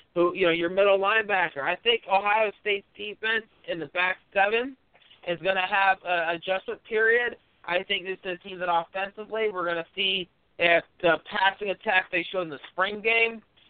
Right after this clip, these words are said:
is gonna be the sa-, is what we should expect to see. But I'm not buying it right now. I'm, I'm just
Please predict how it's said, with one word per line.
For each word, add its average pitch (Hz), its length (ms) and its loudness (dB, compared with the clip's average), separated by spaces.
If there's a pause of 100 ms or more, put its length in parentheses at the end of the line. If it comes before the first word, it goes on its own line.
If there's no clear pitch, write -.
is 165 160 0 (100)
gonna 185 200 2
be 196 160 -4
the 165 100 -6 (120)
sa-, 196 80 2
is 170 540 2
what 190 220 0
we 185 300 -2
should 185 200 0
expect 180 460 -4
to 151 140 -16
see. 190 280 0 (240)
But 147 100 0
I'm 202 120 -2
not 220 200 -2
buying 190 340 2
it 143 100 -8
right 147 180 -6
now. 110 340 -8
I'm, 170 220 0
I'm 175 160 0
just 175 200 -2